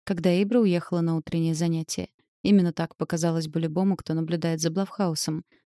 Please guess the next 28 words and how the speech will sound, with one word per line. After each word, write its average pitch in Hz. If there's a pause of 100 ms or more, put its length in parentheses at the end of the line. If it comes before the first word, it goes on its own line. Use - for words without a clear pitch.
за 254
тем, 208
как -
люди 165
входят 190
и -
выходят 165
из 165
него. 165 (680)
Он 302
отправился 233
выгуливать 165
Барби 190
и 240
прошелся 240
быстрым 185
шагом 190
вдоль 156
кромки 165
воды, 196 (280)
стараясь 185
не 175
упускать 165
из 160
виду 208 (100)
купленный 226
Зюскиндом 165
дом. 156